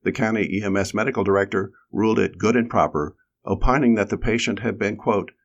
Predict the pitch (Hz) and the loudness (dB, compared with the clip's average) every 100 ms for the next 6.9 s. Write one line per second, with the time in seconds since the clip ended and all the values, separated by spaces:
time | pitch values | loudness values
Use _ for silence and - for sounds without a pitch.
0 | _ _ - 104 101 - 85 92 80 76 | _ _ 0 0 0 2 2 2 -2 -6
1 | 71 53 - _ _ _ _ - 92 139 | -8 -12 -14 _ _ _ _ -6 0 2
2 | 156 - 101 113 107 90 90 101 104 95 | 2 2 2 2 2 0 0 0 0 0
3 | 87 - 95 101 - 95 90 85 87 - | -2 -2 0 2 0 2 2 0 -2 -2
4 | 90 85 - 98 98 85 - 92 98 - | -4 -4 2 2 2 -2 0 -2 0 0
5 | 92 87 80 - 98 92 87 - 85 95 | 0 -2 -4 -2 -2 -2 -4 -2 -2 -2
6 | 87 - 80 76 - 104 98 78 80 | -4 -4 -4 -6 -4 -2 0 -2 -4